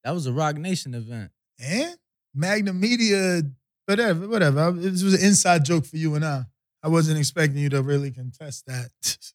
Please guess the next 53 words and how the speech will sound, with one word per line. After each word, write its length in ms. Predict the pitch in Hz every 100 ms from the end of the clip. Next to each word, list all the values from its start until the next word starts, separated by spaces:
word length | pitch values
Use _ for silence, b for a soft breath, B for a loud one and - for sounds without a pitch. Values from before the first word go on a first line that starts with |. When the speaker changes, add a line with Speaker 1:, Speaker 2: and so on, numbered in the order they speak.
| _ -
Speaker 1:
Oh, 220 | 185 165
no, 140 | 190
I 180 | 190 165
was 220 | 185 185
just, 320 | 160 147 - 104 _ _ _ -
you 140 | 143
know, 200 | 123 139 - _ _ _ _ -
Speaker 2:
<coughs> 460 | - 254 - _
Speaker 1:
not 180 | 139 165
really 200 | 147 139
contesting, 680 | 139 127 175 170 - 139 127
but 260 | 123 120 92
that 180 | 135
was 140 | 127 117
definitely 380 | 143 139 - 123
a 40 |
Roc 240 | 117 120
Nation 380 | 110 127 120 110
event. 400 | 107 104 107 107 -
I, 180 | 190
and 240 | 165 196 208
then, 240 | 226 196 - -
honestly, 460 | 202 240 247 262
I 140 | 226 190
Speaker 2:
Yeah, 80 |
Speaker 1:
would, 160 | 196 214
Speaker 2:
but 100 | 160 _ _
Speaker 1:
I 100 | 180
wouldn't 220 | 196 226
have 100 | 208
been 140 | 165 202
surprised 420 | 175 - 196 196
Speaker 2:
he, 60 | 190
Speaker 1:
if 40 |
Speaker 2:
he 100 | 170
Speaker 1:
you 60 | 208
Speaker 2:
always 360 | 254 240 190
makes 240 | 220 220 180
me 120 | 208
debate 360 | 175 165 208 156
him. 120 | 127 _ _ _
You 120 | 220
know 160 | 247 262
that 100 | 214
Roc 220 | 208 190
Nation 300 | 220 202 185
is 60 |
just 220 | 147 175 160
a 60 |
promoter. 480 | 135 147 190 120 110 - _ _ _ _ _ _ _ _ _ -
Speaker 1:
Yeah, 200 | 156 190
but 180 | 117 117
they, 220 | 131